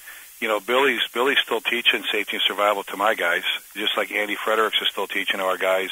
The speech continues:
uh, how to lead out about nozzles and hose, and, and, uh, Dana Hannon's still throwing ladders with them, and Ray and Pete and Dennis Cross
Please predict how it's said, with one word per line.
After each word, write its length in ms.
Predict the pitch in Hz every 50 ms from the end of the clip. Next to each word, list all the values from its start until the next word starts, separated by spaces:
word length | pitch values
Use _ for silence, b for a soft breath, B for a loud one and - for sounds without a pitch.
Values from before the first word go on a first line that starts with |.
| - -
uh, 220 | 95 92 90 90 B B B B B B
how 160 | - 107 107
to 60 | 104 101
lead 220 | 101 101 98 98
out 180 | 101 104 113 -
about 240 | 92 95 92 92
nozzles 360 | 95 101 104 107 101 95 95 98
and 100 | 92 87
hose, 420 | - 107 104 104 107 113 113 101
and, 180 | 98 85 82 82 B B B B B B B B
and, 280 | - 98 98 95 92 92
uh, 200 | 92 90 87 87
Dana 300 | - - 110 113 113 107
Hannon's 360 | 90 110 113 113 113 110 98
still 220 | - - 113 107 98
throwing 320 | - - 110 104 101 92
ladders 360 | 98 101 104 110 110 107 98
with 220 | 107 110 110 - -
them, 140 | 120 110 98
and 160 | 95 92 92
Ray 340 | 101 104 107 107 110 107 101
and 200 | 95 92 92 -
Pete 340 | - 117 113 113 113 - -
and 240 | 98 95 92 92 - B B B B B B B
Dennis 260 | - 113 110 110 107 -
Cross 360 | - - - 107 107 107